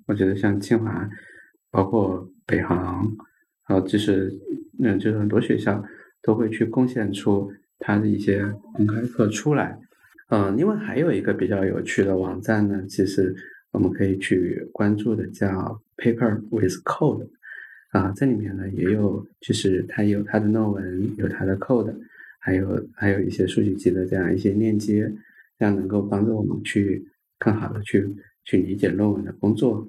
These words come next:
来去，去跟着这个学科的前沿。但其实刚才说，呃，计算机视觉的，呃，系统的入门课呢，其实，嗯，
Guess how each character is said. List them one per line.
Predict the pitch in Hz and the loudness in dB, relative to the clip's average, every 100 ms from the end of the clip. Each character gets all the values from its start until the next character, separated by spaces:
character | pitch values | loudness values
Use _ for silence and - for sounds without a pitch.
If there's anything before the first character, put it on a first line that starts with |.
| - | -8
来 | - | -8
去， | - 104 95 98 - _ _ _ | 0 0 0 -4 -12 _ _ _
去 | - - | 0 0
跟 | - 101 110 | 2 0 0
着 | 113 98 95 101 104 | 0 -4 -4 -8 -4
这 | 95 92 | 0 0
个 | 98 104 104 - | 0 -4 -8 -2
学 | 95 | 0
科 | 110 | 2
的 | 117 110 | 0 -2
前 | - 95 | -2 0
沿。 | 104 101 110 - _ _ - - - _ - | 2 0 -6 -14 _ _ -20 -20 -20 _ 0
但 | 123 123 | 0 0
其 | 123 110 | -2 -2
实 | 110 107 107 107 - - - | 2 2 2 0 -4 -10 2
刚 | 113 | 2
才 | 110 | 2
说， | 110 120 113 110 - - _ _ _ | 0 2 2 0 -4 -20 _ _ _
呃， | - 95 90 | -2 0 0
计 | 90 123 | 0 2
算 | 123 | 2
机 | 123 | 0
视 | 127 - 180 117 | -2 0 0 2
觉 | 101 90 | 0 0
的， | 90 92 90 98 - _ _ _ _ - | 0 -2 -4 -6 -10 _ _ _ _ -4
呃， | 98 87 87 | 0 0 0
系 | 87 - 156 | -6 0 0
统 | 156 - | 0 -4
的 | 90 | -6
入 | 92 139 | -2 2
门 | 151 - 104 | 2 0 -6
课 | - 175 | -2 0
呢， | 135 98 | 0 -2
其 | - 104 | -4 -6
实， | 104 101 98 101 - _ _ | -4 -2 -2 -4 -14 _ _
嗯， | - 95 92 92 92 | -2 0 2 0 -4